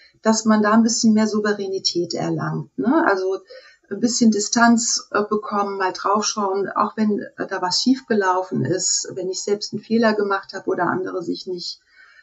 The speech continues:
so verhalten haben, wie ich es mir gewünscht hätte. Es war vielleicht alles für etwas gut und dann eher auch das Positive sehen und das Buch auch irgendwie zumachen.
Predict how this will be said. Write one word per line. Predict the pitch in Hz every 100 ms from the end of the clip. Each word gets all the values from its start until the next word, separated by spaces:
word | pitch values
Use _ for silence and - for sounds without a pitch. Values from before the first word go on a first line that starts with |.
| - -
so | - 208
verhalten | 208 202 185 190 - 190 175
haben, | 175 175
wie | 180
ich | 185
es | -
mir | 185
gewünscht | 175 170 208 208 -
hätte. | 202 - 190 185 - _ _ _ _
Es | 226 214
war | 226 220
vielleicht | - 196 190 -
alles | 202 208 208
für | - 185
etwas | 170 180 170 -
gut | 233 277 277 - -
und | 202 190
dann | 196 202 208
eher | - 196 185 175 -
auch | - -
das | 185 -
Positive | - 202 208 208 190 190 175
sehen | 175 180 180 180 180
und | 170 165 170 170 - - 175
das | -
Buch | - 202
auch | - -
irgendwie | - 175 165 165
zumachen. | - 180 156 151 151 127 147 -